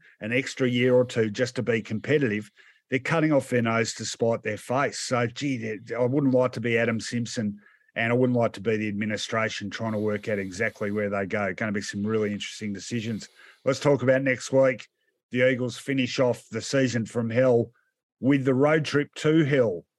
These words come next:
i e G M H B A <laughs> Stadium,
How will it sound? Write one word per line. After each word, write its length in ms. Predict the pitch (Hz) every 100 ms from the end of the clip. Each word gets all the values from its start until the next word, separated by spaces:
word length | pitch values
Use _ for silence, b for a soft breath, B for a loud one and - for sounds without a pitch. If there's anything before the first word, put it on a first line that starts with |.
| 117
i 180 | 127 127
e 300 | 127 120 110
G 260 | - 135 135
M 120 | 127
H 300 | 123 120 -
B 180 | 127 131
A 120 | 113
<laughs> 120 | 143
Stadium, 680 | 135 - 127 131 131 110